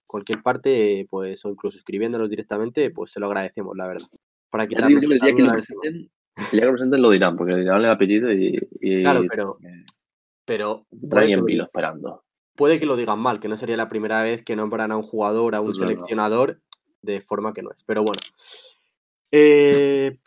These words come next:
Speaker 1: estaba más aquí viendo últimos resultados de los últimos dos meses del P S G y, pf,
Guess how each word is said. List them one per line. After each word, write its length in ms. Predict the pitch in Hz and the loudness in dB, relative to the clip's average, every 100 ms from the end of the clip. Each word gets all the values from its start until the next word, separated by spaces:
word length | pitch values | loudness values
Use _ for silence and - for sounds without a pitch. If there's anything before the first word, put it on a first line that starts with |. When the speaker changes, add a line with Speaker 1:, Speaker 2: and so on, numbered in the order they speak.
| - | -12
Speaker 1:
estaba 340 | 123 127 160 185 | -8 -2 0 0
más 320 | 185 180 - | -2 -4 -6
aquí 300 | 143 147 170 | -6 -4 -2
viendo 400 | 165 156 156 147 | 2 2 4 2
últimos 380 | 139 143 151 147 | 2 0 -2 -2
resultados 680 | 135 113 110 151 143 139 123 | -2 -6 0 4 6 4 2
de 120 | 117 | 0
los 240 | 107 104 | 0 -2
últimos 320 | 127 131 127 117 | -4 -2 -2 -2
dos 160 | 113 | -4
meses 260 | 127 127 110 | -4 -6 -8
del 140 | 110 | -8
P 80 | - | -8
S 120 | - | -10
G 280 | - 127 127 | -8 -2 0
y, 120 | 117 | 0
pf, 140 | 110 | -2